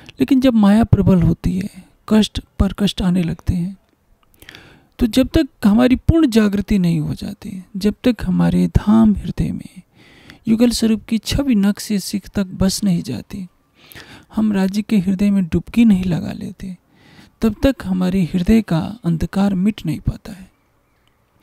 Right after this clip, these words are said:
ज्ञान दृष्टि से जो जागृति होती है, वो अधूरी जागृति होती है। इसके लिए प्रेम का रस चाहिए, और उस प्रेम के रस के द्वारा जब तक हमारे हृदय में युगल स्वरूप की छवि अखंड रूप से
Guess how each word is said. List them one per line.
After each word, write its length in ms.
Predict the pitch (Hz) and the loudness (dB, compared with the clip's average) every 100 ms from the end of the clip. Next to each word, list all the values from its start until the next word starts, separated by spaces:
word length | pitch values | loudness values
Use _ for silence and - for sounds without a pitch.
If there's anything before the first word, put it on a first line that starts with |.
| - - _ _ _ - | -20 -20 _ _ _ -10
ज्ञान 320 | 170 233 269 | 0 2 2
दृष्टि 260 | 262 277 - | 2 0 0
से 80 | 285 | -2
जो 160 | 277 | 0
जागृति 480 | 240 214 180 190 185 | 2 2 2 0 2
होती 340 | 208 190 - 214 | 4 2 2 4
है, 160 | 247 | 4
वो 160 | 269 220 | 4 2
अधूरी 320 | 180 202 254 | 2 2 2
जागृति 460 | 220 170 - - 170 | 0 -4 -6 -10 -10
होती 300 | 190 - 202 | -12 -16 -18
है। 140 | 196 _ _ _ _ _ _ _ _ _ _ _ _ _ _ - - - - | -20 _ _ _ _ _ _ _ _ _ _ _ _ _ _ -20 -20 -20 -8
इसके 200 | 254 - | -6 0
लिए 100 | 311 | 0
प्रेम 360 | 294 - 247 262 | 2 4 6 4
का 120 | 233 | 2
रस 220 | 185 175 | 0 -2
चाहिए, 300 | - 170 - - - _ _ _ _ _ - _ | -6 -10 -12 -18 -20 _ _ _ _ _ -20 _
और 200 | - 214 | 0 2
उस 120 | 226 - | 2 0
प्रेम 400 | - 226 262 240 | 2 4 4 2
के 140 | 220 | 0
रस 220 | 202 196 | 0 -2
के 160 | - 196 | -4 -4
द्वारा 460 | 170 156 175 208 208 | -2 -2 -2 -2 -4
जब 260 | 175 185 - | -4 -6 -4
तक 100 | 208 | -4
हमारे 260 | 185 185 185 | -2 -2 -2
हृदय 280 | 170 180 196 | -2 -2 -2
में 140 | 190 | 0
युगल 260 | 180 202 226 | 0 0 0
स्वरूप 280 | 208 202 190 | -2 -4 -6
की 100 | - | -8
छवि 420 | 202 - - 277 247 | -6 -2 0 0 0
अखंड 460 | - - 233 202 | -4 -4 -2 -2
रूप 160 | 185 185 | -4 -8
से 340 | - 170 - | -6 -6 -6